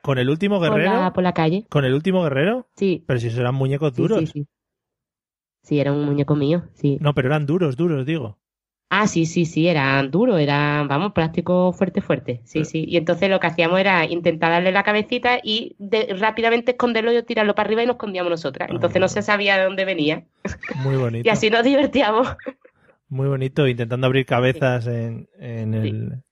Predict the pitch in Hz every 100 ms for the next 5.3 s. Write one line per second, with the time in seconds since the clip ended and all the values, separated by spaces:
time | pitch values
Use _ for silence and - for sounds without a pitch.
0 | - 113 127 131 127 117 143 190 214 139
1 | 120 117 120 120 113 98 98 _ - -
2 | 185 170 160 143 139 135 135 151 156 170
3 | 180 185 180 175 170 - 196 170 165 151
4 | 165 156 156 156 151 151 151 147 143 -
5 | 135 - 127